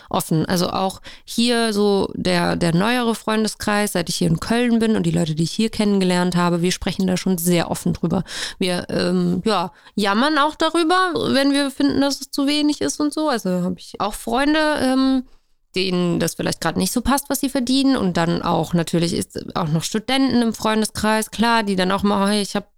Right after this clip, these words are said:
wenig Geld." Aber auf der anderen Seite ist das ja auch irgendwie lebenssituationsabhängig. Und ich finde, solange man einfach gut argumentieren kann, finde ich das ja auch alles irgendwie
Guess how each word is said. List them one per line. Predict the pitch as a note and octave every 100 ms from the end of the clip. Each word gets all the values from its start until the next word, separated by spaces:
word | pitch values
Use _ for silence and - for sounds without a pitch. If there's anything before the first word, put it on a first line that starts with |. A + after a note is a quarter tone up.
| -
wenig | F#3+ G3+ G3+
Geld." | G#3 A3+ B3 -
Aber | G3 G#3+ - - - -
auf | G#3+
der | G#3+ A3+
anderen | C#4 D#4+ B3+
Seite | F#3 F3+ F3+ - A#3 B3 C#4 -
ist | - - -
das | G3+
ja | G#3+
auch | G3+ -
irgendwie | A3 A3+ A#3 A#3+
lebenssituationsabhängig. | G#3 G3 F3 F3 F3 E3 - F3+ - - F#3 F3+ E3
Und | F#3
ich | F3
finde, | A#3 A3+
solange | F#3 F#3 G3
man | F3+ F3+
einfach | - F3 F#3
gut | - E3
argumentieren | E3+ D#3+ D#3 D#3 - C#4+ F#3
kann, | - F#3+ F3 A3+ D4 - - - - _
finde | - F#3
ich | F3+
das | F3
ja | F3
auch | -
alles | - A#3+ -
irgendwie | A3 A3 G#3+ G#3+ G#3+ G#3+